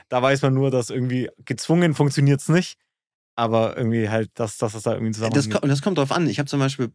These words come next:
Speaker 2: wir haben ja manchmal, hab ich so Situationen, wo ich dann jetzt ganz schnell für irgendeine Veranstaltung ein Menü schreiben muss.
Speaker 1: Mhm.
Speaker 2: So, und das ist immer ganz schwierig. So, halt mal die Knarre auf die Brust und sag, "Was kochst du in drei Monaten?" Das ist noch schlimmer,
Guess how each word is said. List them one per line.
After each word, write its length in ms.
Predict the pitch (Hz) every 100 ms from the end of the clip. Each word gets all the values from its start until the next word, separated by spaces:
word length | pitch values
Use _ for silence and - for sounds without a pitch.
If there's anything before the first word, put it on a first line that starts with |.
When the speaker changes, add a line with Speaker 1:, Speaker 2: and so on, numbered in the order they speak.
| _
Speaker 2:
wir 140 | 127
haben 80 | 147
ja 80 | 151
manchmal, 520 | 131 160 160 143 131
hab 100 | 131
ich 80 | 131
so 80 | 135
Situationen, 640 | 120 120 113 - 123 123 107
wo 160 | 113
ich 120 | 110
dann 140 | - 110
jetzt 220 | 104 - _ _ _ _ - -
ganz 300 | - 113 123
schnell 260 | - 110 110
für 120 | 104
irgendeine 180 | 101 110
Veranstaltung 460 | 92 87 110 98 104
ein 40 |
Menü 240 | 98 98 98
schreiben 380 | - 92 -
muss. 240 | - - - -
Speaker 1:
Mhm. 240 | 107 101 - _ _ _ _ -
Speaker 2:
So, 80 | 104
und 220 | 95 98 - - _ _ _ _ _ -
das 180 | 104
ist 140 | 117 101
immer 120 | 98
ganz 240 | 104 110
schwierig. 360 | - 98 90 135
So, 180 | - - -
halt 160 | - 110
mal 80 | 107
die 80 | 98
Knarre 260 | 117 127 131
auf 140 | 120
die 80 | 110
Brust 280 | 104 120 -
und 100 | 104
sag, 220 | 110 -
"Was 260 | - 113 117
kochst 260 | - 117 -
du 40 |
in 80 | 104
drei 160 | 101 101
Monaten?" 380 | 98 98 -
Das 100 | 95
ist 140 | 104 107
noch 140 | 101
schlimmer, 340 | - 101 104